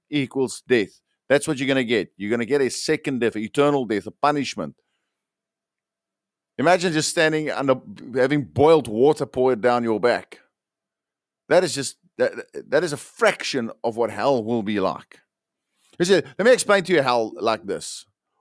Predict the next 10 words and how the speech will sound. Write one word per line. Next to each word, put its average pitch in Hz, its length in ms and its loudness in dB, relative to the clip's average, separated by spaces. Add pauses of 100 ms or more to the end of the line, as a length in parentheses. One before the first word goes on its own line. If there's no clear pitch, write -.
(140)
When 151 140 -2
Jesus 214 440 -6
was 165 160 -4
crucified, 170 760 -8 (540)
the, 139 120 2
the 143 100 4
whole 160 420 6
ordeal 160 500 4
started 143 540 -4
back - 380 0